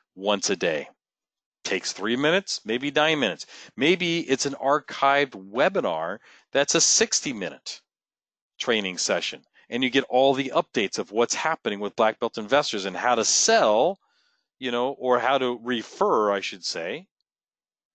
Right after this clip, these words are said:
to others. Podcasts, blogging materials that you can put on your own website.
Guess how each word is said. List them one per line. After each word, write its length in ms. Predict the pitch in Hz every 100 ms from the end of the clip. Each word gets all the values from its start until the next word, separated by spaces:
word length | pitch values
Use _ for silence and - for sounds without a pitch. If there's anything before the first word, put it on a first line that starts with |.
| _ _ -
to 180 | - 190
others. 560 | 233 151 139 - - _ _ _ _ _ _ _ _ _ _ _ _ _ _ _ _ -
Podcasts, 1040 | 151 151 131 - 110 82 69 - - - _ _ _ _ _ _
blogging 540 | 110 120 139 143 139
materials 480 | 127 107 - 104 95
that 180 | 98 -
you 60 | 117
can 160 | 110
put 140 | 104 110
on 140 | 107
your 120 | 104
own 240 | 110 117 90
website. 520 | 82 - - -